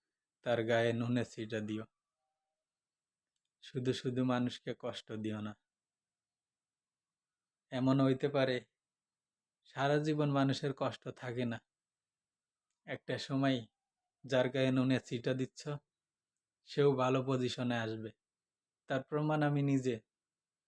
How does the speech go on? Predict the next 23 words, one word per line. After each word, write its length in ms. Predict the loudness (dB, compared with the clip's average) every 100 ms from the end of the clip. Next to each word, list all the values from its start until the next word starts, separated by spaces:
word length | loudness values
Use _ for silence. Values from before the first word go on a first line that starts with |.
| _ _ _ _ _ _ _ _ _ _ -10
বললাম 320 | -2 2 2
না, 280 | 2 0 -2 -10 _ _ _ _ _ _ _ _ _ _ _ _
চার 140 | -2 2
পাঁচটা 320 | 2 0 -2 0
মাস 320 | 2 2 0
আগেও 500 | -2 4 6 6 0 _ _ _ _ _
খুবই 340 | -2 0 -2
খারাপ 440 | -2 -2 -2 -2 -2
পরিস্থিতিতে 680 | -2 -2 -4 -6 -6 -6 -4
দিন 260 | -2 -2
কাটাইছি। 500 | -4 -4 -6 -8 -20 _ _ _ _ _
এখন 360 | -10 -6 -6 -6
তো 140 | -8
সেইখান 420 | -4 -4 -2 -6
থেকে 300 | -4 -4 0
উঠে 260 | 0 0 -4
আসছি। 340 | -4 -8 -12 -18 _ _ _ _ _ _ _ _ _ _
এখন 300 | -12 -8 -4
আলহামদুলিল্লাহ, 840 | -4 -2 -2 2 4 4 2 -2 -6 _ _ _ _ _ _ _ _ _ _ _ _ _ _
কম 280 | -4 0 2
বেশি 340 | 0 -2 -4
যাই 220 | 0 0 0
হচ্ছে, 420 | -4 -8 -10